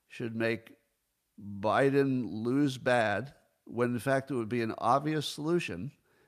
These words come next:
if she were a strong candidate, right? The obvious solution would be, "Oh, well, Kamala can take over, and I'm not feeling so good, and she could win this election as easily as I could."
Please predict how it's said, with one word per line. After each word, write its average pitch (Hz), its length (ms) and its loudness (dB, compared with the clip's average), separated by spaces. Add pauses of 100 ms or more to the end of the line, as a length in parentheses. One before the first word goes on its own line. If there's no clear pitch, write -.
(160)
if 117 200 -2
she 127 160 -2
were 117 200 2
a 110 60 0
strong 107 340 -4
candidate, 98 540 -8 (720)
right? 156 260 -2 (840)
The 143 200 2
obvious 147 460 4
solution 156 540 -2
would 107 120 -2
be, 113 260 -2 (120)
"Oh, 135 320 -2 (720)
well, 123 460 -2
Kamala 123 360 -2
can 113 160 -6
take 113 240 -4
over, 127 380 -2
and 92 220 -6
I'm 92 120 -6
not 113 220 2
feeling 117 320 -4
so 110 180 -4
good, 117 400 -2
and 90 180 -8 (400)
she - 220 -6
could 120 160 -4
win 120 240 -2
this 117 220 -2
election 113 420 -2
as 107 140 -4
easily 113 400 -4
as 104 120 -4
I 110 180 -2
could." 143 420 -8